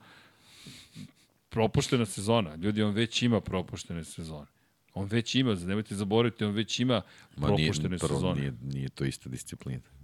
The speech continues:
Speaker 1: Nije, nije, a Pridec je već izgubio toliko vremena. Čekaj, ajmo,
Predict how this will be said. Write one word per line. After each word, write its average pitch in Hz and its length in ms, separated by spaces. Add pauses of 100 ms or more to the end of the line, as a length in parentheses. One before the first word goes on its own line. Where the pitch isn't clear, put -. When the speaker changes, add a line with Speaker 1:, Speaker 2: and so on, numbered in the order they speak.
Speaker 1:
Nije, 110 240
nije, 92 520 (340)
a 95 140 (100)
Pridec 120 540 (260)
je 95 120
već 113 300
izgubio 110 480
toliko 107 400
vremena. 107 260 (140)
Čekaj, 117 340
ajmo, 151 160